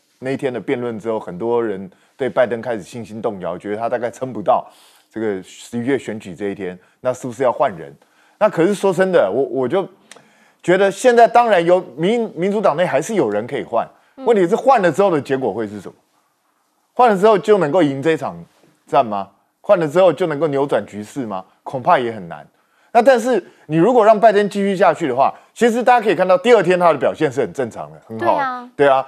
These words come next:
Speaker 1: 那看起来他在他自己的同温层里头表现是很 OK 的。那可是问题是，当他离开自己的同温层之后，还能不能维持这种表现？会不会又变得呆若木鸡，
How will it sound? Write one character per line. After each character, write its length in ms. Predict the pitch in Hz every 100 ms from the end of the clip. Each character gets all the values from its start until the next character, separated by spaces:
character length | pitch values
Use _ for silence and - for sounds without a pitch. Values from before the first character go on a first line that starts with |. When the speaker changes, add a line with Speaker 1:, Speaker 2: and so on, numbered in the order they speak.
| -
Speaker 1:
那 100 | 185
看 180 | 185 208
起 80 | 151
来 100 | 131
他 200 | 160 160
在 200 | 170 143 - _
他 140 | 165
自 200 | 175 294
己 160 | 240 139
的 80 | 135
同 140 | 139
温 140 | 160 165
层 100 | 143
里 80 |
头 140 | 113 110
表 160 | 110
现 180 | 104 147
是 80 | 143
很 100 | 95
OK 340 | 98 202 101
的。 120 | 90 73 _ _ _ _ -
那 120 | 226
可 120 | 196
是 80 | 214
问 160 | 269
题 120 | 202 175
是， 200 | 220 - - _ _
当 160 | 247 254
他 100 | 247
离 340 | 226 175 185
开 140 | 226 240
自 100 | 247
己 60 |
的 80 | 165
同 140 | 156
温 120 | 170 165
层 140 | 151
之 80 | 165
后， 100 | 143
还 200 | - 156
能 100 | 185
不 80 | 170
能 140 | 156
维 100 | 147
持 100 | 131
这 60 | 135
种 140 | 139
表 140 | 113 82
现？ 180 | 120 - -
会 120 | 185
不 40 |
会 100 | 185
又 100 | 180
变 220 | 175 165 131
得 80 |
呆 300 | 123 156 143
若 200 | 139 147
木 200 | 120 127
鸡， 240 | - 104